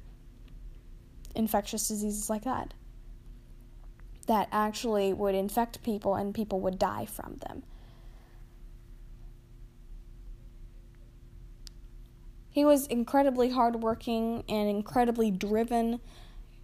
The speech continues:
Uh, he would wake up, he would get over to the, to the, his lab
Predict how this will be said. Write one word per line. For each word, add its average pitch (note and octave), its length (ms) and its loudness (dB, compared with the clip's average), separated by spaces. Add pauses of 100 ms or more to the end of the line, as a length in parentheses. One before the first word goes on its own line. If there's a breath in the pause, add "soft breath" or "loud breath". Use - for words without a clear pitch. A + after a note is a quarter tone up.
(380)
Uh, G#3 260 8
he A#3+ 240 2
would A3+ 440 6 (360)
wake A3 400 4
up, A3+ 300 6 (1400)
he B3 100 4
would A#3 200 4 (600)
get A#3 380 8 (500)
over A3 300 6
to A#3+ 240 4
the, G#3 340 10 (440 loud breath)
to - 160 2
the, G3+ 360 10
his A3+ 220 2
lab A3+ 400 6